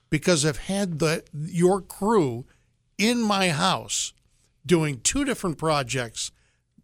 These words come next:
and each one done flawlessly. And there were little things that I was concerned about, cutting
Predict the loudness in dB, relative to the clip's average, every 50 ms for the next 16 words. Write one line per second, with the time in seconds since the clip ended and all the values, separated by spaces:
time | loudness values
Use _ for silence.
0 | _ _ _ _ _ -2 0 2 2 2 0 -4 _ _ _ _ 2 4 4 4
1 | 4 2 0 -2 0 2 2 4 4 2 0 0 -4 -6 -10 -12 _ _ _ _
2 | _ _ _ _ _ _ _ _ _ _ _ _ _ _ _ -20 -20 -20 -16 -4
3 | 0 2 4 4 4 2 0 -2 -2 0 2 2 4 2 2 0 0 -2 -2 -2
4 | -2 -4 -6 -10 -12 _ _ _ _ _ _ _ _ _ _ _ _ _ _ -2
5 | 0 0 2 2 2 2 2 4 4 2 2 0 -2 -10 _ _ _ _ _ -20
6 | -20 -14 -10 -6 -4 -2 0 0 -2 -2 -2 0 0 2 2 2 2 2 0 0
7 | -4 -4 -2 -2 -2 -2 -4 _ _ _ _ _ _ _ _ _ -2 0 2 4
8 | 4 4 4 4 2 2 2 2 4 4 4 2 2 0 -2 -2 -4 -4 -4 -6
9 | -8 _ _ _ _ _ _ _ _ _ _ _ _ _ _ _ _ _ _ _
10 | _ _ _ _ _ _ _ _ _ -4 0 2 4 6 6 6 6 4 2 0
11 | -2